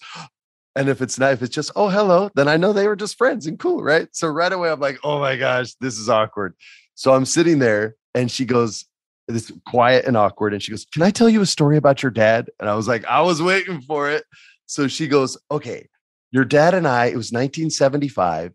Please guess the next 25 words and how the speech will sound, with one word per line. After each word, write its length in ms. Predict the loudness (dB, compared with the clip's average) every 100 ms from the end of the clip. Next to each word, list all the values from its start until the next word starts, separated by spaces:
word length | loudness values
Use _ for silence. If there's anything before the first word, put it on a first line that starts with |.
| _
and 120 | -6
we 100 | -2
were 120 | 2
on 160 | 2 2
a 60 | 0
date 360 | 0 -2 -4 _ _ _ _ -8
with 200 | -8 -2
Pam 260 | 0 2
Grier, 440 | 0 0 0 -2 -4
me 200 | -6 -6
and 100 | -6
your 100 | -6
dad 420 | -2 -2 -2 -6 _
at 80 | -8
a 40 |
restaurant, 520 | -2 -2 -4 -4 -4 -6
and 180 | -12 -8
Richard 300 | -6 -6 -4
Pryor 240 | 0 0
called 240 | 0 -4 -4
the 80 |
restaurant. 520 | -4 -6 -6 -10 -12 -14 _ _ _ _ -10
And 120 | -6
he 60 | -4
said, 400 | 0 0 -2